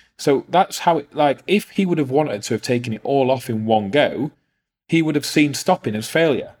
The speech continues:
and no doubt gone backwards like he had the previous times, but he didn't. He maintained and then moved forward again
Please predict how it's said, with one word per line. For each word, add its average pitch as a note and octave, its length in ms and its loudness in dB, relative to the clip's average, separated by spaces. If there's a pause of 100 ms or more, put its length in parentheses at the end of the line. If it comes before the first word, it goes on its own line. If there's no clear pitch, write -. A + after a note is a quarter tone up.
(120)
and B2+ 240 -2
no C3 180 4
doubt A#2 280 2
gone A2+ 160 0
backwards F#2 420 -2
like G2+ 160 -4
he G2 80 -8
had G2 220 -6
the F#2+ 160 -10
previous G2 400 -4
times, D#2 360 -14
but - 140 -6
he G#2+ 120 -18
didn't. A2+ 400 -2 (420)
He A2+ 140 -4
maintained A2 880 -4
and A2+ 180 -6
then A#2 180 -2
moved A2 180 0
forward G#2+ 220 0
again A#2+ 540 -2